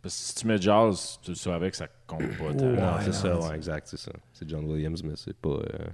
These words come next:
Speaker 2: Parce qu'on
Speaker 3: la
Speaker 2: s'est
Speaker 3: musique
Speaker 2: posé la
Speaker 3: classique,
Speaker 2: question.
Speaker 3: mais c'est moderne, ouais.
Speaker 2: On s'est posé la question, moi puis Vince.
Speaker 1: C'est un
Speaker 2: Chris,
Speaker 1: défi.
Speaker 2: je n'ai jamais, je n'ai jamais droppé.
Speaker 3: Jamais, non, moi non plus, j'ai jamais fait ça, je pense.
Speaker 2: Parlant de défi,
Speaker 1: Oui.
Speaker 2: je vais vous demander quelque chose. J'ai pensé à une idée. Tu sais, les réseaux sociaux, comment qu'on les haït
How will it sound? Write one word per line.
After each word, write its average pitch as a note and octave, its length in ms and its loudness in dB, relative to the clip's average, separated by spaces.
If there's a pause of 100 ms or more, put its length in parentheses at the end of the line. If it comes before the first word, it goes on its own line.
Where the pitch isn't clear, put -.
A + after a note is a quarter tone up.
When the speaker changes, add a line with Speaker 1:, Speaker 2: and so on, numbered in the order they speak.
(140)
Speaker 2:
Parce C3+ 140 6
qu'on - 80 6
Speaker 3:
la F2+ 60 10
Speaker 2:
s'est - 40 8
Speaker 3:
musique G2+ 120 12
Speaker 2:
posé D#3+ 120 12
la G#2 80 12
Speaker 3:
classique, F3 160 10
Speaker 2:
question. G3 160 8
Speaker 3:
mais A3+ 60 10
c'est A#2+ 160 4
moderne, F2 400 4
ouais. E2 160 2 (180)
Speaker 2:
On - 60 0
s'est E3 100 4
posé D#3+ 180 2
la G3 60 2
question, G#3+ 320 2
moi D3 160 10
puis C3+ 100 2
Vince. E3 260 8
Speaker 1:
C'est A2+ 80 0
un - 20 4
Speaker 2:
Chris, - 100 8
Speaker 1:
défi. C#3 140 8
Speaker 2:
je D3 60 10
n'ai D#3 60 12
jamais, G3 380 12
je D#3+ 180 6
n'ai C#3+ 140 10
jamais E3 220 8
droppé. D#3 340 4 (880)
Speaker 3:
Jamais, F2 260 0
non, E2+ 140 0
moi F2 80 0
non G2+ 80 4
plus, F2+ 160 -2
j'ai D#2+ 60 0
jamais F2+ 140 4
fait F#2+ 140 -2
ça, - 100 -8
je - 60 -12
pense. - 240 -8 (840)
Speaker 2:
Parlant F#3 220 10
de B3 60 4
défi, F3+ 300 6 (380)
Speaker 1:
Oui. A#2 100 -6 (760)
Speaker 2:
je - 60 -10
vais C#3 60 4
vous C3+ 80 0
demander D#3 240 6
quelque F3 140 4
chose. G3 340 8 (220)
J'ai D3+ 140 6
pensé D#3 280 8
à - 40 12
une G3 100 12
idée. D3+ 260 8
Tu - 60 -10 (1080)
sais, A3 100 8
les A3 100 12
réseaux D#3+ 220 10
sociaux, D#3+ 280 6
comment C#3+ 220 4
qu'on D3 120 6
les C#3+ 220 8
haït B2 240 4